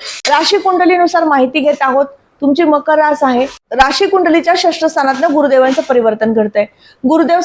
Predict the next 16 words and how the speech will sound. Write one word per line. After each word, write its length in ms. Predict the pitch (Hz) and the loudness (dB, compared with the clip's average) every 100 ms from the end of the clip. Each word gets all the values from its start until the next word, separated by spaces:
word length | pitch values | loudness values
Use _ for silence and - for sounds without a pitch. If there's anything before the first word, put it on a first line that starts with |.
| 359 | -2
पंचम 360 | 330 285 285 294 | -2 0 0 0
स्थानात 360 | 302 285 277 285 | 0 0 0 0
होते 240 | 311 254 | 0 0
तोपर्यंत 460 | 247 254 247 254 262 | 0 0 0 0 0
तुम्हाला 280 | 254 240 254 | 2 2 0
शिक्षण, 340 | 294 - 262 | -4 -4 -4
संतती 420 | 254 247 240 233 | 0 0 0 -2
आणि 180 | 226 220 | 0 0
प्रेम 260 | 233 226 220 | 0 0 0
प्रणयासाठी 480 | 226 220 220 233 247 | 0 0 0 -4 -8
शुभ 240 | - 240 | -6 -4
संकेत 420 | 262 262 247 240 | -2 -2 -2 -2
आणले. 260 | 226 202 208 - _ _ _ _ | -2 -2 -6 -10 _ _ _ _
गुरुदेवांचं 600 | 226 269 294 302 294 294 330 | -2 2 2 2 0 0 0
षष्ठातलं 640 | 302 262 - 277 302 285 | 0 -2 -4 -6 0 0
गोचर 300 | 247 240 247 | 2 2 0